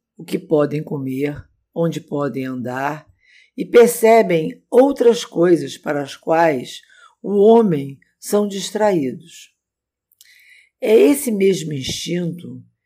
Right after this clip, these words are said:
que, com o prepa-, perpassar dos tempos, se ilumina com a razão <clears throat> e, no decorrer dos milênios, avança em busca da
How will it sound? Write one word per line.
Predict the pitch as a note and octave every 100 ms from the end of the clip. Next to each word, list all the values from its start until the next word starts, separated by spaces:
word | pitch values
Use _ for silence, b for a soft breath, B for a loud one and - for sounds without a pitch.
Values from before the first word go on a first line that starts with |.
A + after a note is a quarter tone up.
| _ _
que, | -
com | - G#3+ A3
o | F#3+
prepa-, | F#3+ C4+ C#4+ F3+ F3
perpassar | - A3 A#3 - F3+ E3+ D3 B2 C3
dos | C3+ -
tempos, | F3+ F3+ D#3 F3 C#3+ - - B B B
se | B - B3+
ilumina | B3+ A3 G#3 G#3+ G#3+
com | A3+
a | A3+
razão | A#3 B3 F3 F3 D3+ C#3 - _ _ _ _ _ -
<clears throat> | F#3 - - _ _ _ _ _ -
e, | C4 B3+
no | B3+
decorrer | B3 C#4+ C#4+ C4 F3 E3 C#3
dos | D3 D#3 D3+
milênios, | D3 C#3+ D#3+ F#3 F3 D3 A#2+ A2+ - _ _ _ _ B B -
avança | F#3+ D3+ F#3 A#3+ A#3+ A3
em | F#3
busca | E3+ G#3+ - G3+
da | F#3 -